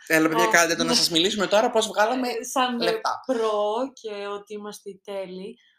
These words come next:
Speaker 2: αλλά πραγματικά, ε, εγώ προσωπικά εκφράζω μία δική μου σκέψη που μ-, με βασανίζει τον εγκέφαλο αρκετό καιρό,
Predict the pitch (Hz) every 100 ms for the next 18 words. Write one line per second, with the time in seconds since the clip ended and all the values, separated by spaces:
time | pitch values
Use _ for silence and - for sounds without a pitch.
0 | _ - 220 226 220 220 220 233 233 240
1 | 311 302 - 247 - - 233 254 269 -
2 | _ _ - - - - 208 277 - -
3 | 240 - 277 311 311 302 269 240 294 285
4 | 254 - 294 311 330 320 - - 262 262
5 | 262 339 - _ 277 269 254 - 262 254
6 | 254 254 254 254 - 254 262 311 294 277
7 | 247 240 240 240 240 226 226 269 294 _
8 | _ _ _ _ 254 254 240 - 320 -
9 | 220 196 190 190